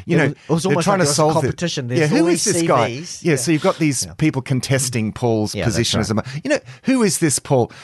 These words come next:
Speaker 1: Uh, oh, okay, well, yeah, Paul, listen, when you, you know, you need to bring some letters of recommendation so that
Speaker 2: Yeah.
Speaker 1: we, he's saying, "Guys, come on. <laughs> Like,
Speaker 2: Yeah.
Speaker 1: do I need to,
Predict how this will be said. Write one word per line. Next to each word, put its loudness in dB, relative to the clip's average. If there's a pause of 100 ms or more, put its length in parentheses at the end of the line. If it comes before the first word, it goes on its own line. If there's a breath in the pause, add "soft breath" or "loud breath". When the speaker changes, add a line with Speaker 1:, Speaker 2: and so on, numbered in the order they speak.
(220 loud breath)
Speaker 1:
Uh, 0 (540)
oh, 0
okay, 2
well, -2
yeah, 2
Paul, 0 (180)
listen, -2
when 2
you, 0
you -6
know, 2
you 0
need -2
to -4 (600 loud breath)
bring 2
some 0
letters 2
of -2
recommendation 0
so -2
that -4
Speaker 2:
Yeah. -6
Speaker 1:
we, -6 (300 soft breath)
he's -2
saying, 0
"Guys, -2
come -6 (100)
on. -2 (100)
<laughs> -4
Like, -2
Speaker 2:
Yeah. -8
Speaker 1:
do -4
I 0
need -2
to, -4